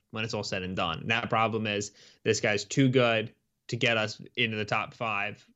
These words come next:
but he's too bad to get us into the promised land, and we're stuck in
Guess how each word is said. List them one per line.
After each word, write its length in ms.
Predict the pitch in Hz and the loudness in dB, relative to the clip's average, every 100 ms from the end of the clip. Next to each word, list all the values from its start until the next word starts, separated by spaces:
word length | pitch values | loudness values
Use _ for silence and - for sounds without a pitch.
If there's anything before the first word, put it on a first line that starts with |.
| - | -8
but 120 | 107 | -6
he's 160 | 104 | -6
too 160 | - 127 | -4 -2
bad 300 | 107 101 98 | 0 0 -2
to 60 | 107 | -4
get 180 | 104 | -4
us 320 | 98 104 - - - | -4 -6 -10 -12 -8
into 220 | 120 101 | -6 -4
the 80 | 98 | -4
promised 420 | 120 110 101 101 | 0 0 -2 -6
land, 340 | 101 92 98 - | -6 -6 -6 -8
and 140 | 104 | -6
we're 60 | 104 | -4
stuck 340 | - 110 - | 0 0 2
in 340 | 101 104 127 | 2 2 0